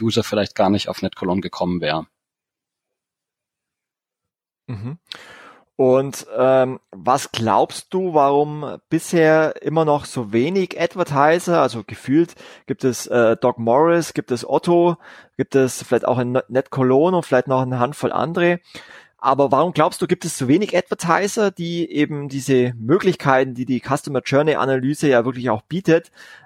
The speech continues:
Speaker 2: äh, aktiv nutzen?
Speaker 1: Also es sind ja zwei Sachen. Die eine Frage ist erstmal, messe ich das Ganze überhaupt durch ein Customer Journey Tracking Tool?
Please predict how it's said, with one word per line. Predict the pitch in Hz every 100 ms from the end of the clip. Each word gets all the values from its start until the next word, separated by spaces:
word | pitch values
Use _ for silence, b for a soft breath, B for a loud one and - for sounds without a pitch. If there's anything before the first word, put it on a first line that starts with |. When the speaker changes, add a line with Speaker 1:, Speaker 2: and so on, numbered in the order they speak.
| -
Speaker 2:
äh, | 120
aktiv | - 151 - 156 -
nutzen? | 160 - - 104 101 B -
Speaker 1:
Also | 117
es | 113
sind | 156
ja | 147 -
zwei | - 123 135
Sachen. | 123 120 123
Die | 127
eine | 120 143
Frage | - 147 143
ist | 131
erstmal, | 135 - 113
messe | 107 147 -
ich | 185
das | - 165 -
Ganze | 147 165 - 170
überhaupt | 165 160 131 151 185 - - 151
durch | 135
ein | 147
Customer | - 143 - 139
Journey | 143 147
Tracking | 139 147 156 151
Tool? | - 170 170 165